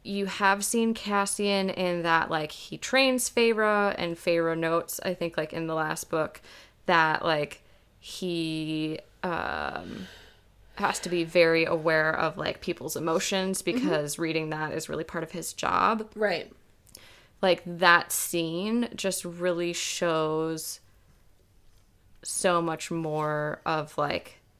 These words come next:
Speaker 1: his ability
Speaker 2: Yeah.
Speaker 1: and how, how he actually is, like, one of the best warriors, like, in the
Speaker 2: Or,
Speaker 1: history of
Speaker 2: like,
Speaker 1: history.
Speaker 2: hands
Speaker 1: And, like,
Speaker 2: down, kind of the best.
Speaker 1: Yeah,
Speaker 2: I
Speaker 1: and,
Speaker 2: think
Speaker 1: like,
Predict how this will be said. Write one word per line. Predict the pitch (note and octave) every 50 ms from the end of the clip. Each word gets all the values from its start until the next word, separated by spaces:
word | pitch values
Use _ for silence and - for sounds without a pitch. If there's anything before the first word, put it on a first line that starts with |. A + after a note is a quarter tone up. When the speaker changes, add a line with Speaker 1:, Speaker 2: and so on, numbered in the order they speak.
| _ _ _ _ _ _ _ _ _ _ - _ _ _ _ _ _ _ _ _ _ _ _ _
Speaker 1:
his | _ - G3 F3 E3 -
ability | - - - C3+ G#2+ A2 G2 - C#3 - G2 A2 - - - - - _ _
Speaker 2:
Yeah. | F3+ F3+ E3 D#3+
Speaker 1:
and | D3+ D3+ -
how, | - - - - - F3 E3+ E3+ E3 D#3+ D3+ D3+ C#3+ - - -
how | F#3 - F3 F3 E3
he | F3 - F3 -
actually | - C3 C#3+ - - - - A2+ -
is, | - - F3+ G#3 G#3 - - -
like, | - - - -
one | - F3+ F3 E3 E3+ E3+ D#3+
of | D#3+ E3 E3 E3 D3+
the | F3+ F3 E3 D#3+
best | - G2+ - - - - -
warriors, | E3+ D3 D#3 D#3 A#2 E2+ B1+ - - G#2+ A2 G#2+ - - -
like, | A2 - - F#3 - -
in | - F3 E3+ E3
the | D#3
Speaker 2:
Or, | G#3 A3+ A#3+ -
Speaker 1:
history | - - - - - D#3+ E3 D#3+ G#2
of | A2+ D#3 E3 -
Speaker 2:
like, | G#3+ A3 G#3 G3
Speaker 1:
history. | G3+ - - C3 A2+ E2 - F#3+ G3+
Speaker 2:
hands | G#3+ G#3 G3+ E3+
Speaker 1:
And, | D#3+
like, | - -
Speaker 2:
down, | G3 G3+ G3 G3
kind | - G#3 F#3+ F#3+
of | F3+ F#3 F3 D#3 - -
the | F3 F#3+
best. | G3 - - D#2 E2+ - - - - - - -
Speaker 1:
Yeah, | G#3 G3 F#3+ F#3+ B2+ A#2+ F#2 C#2 -
Speaker 2:
I | -
Speaker 1:
and, | - F3+
Speaker 2:
think | E3 -
Speaker 1:
like, | D#3 D3 D#3 -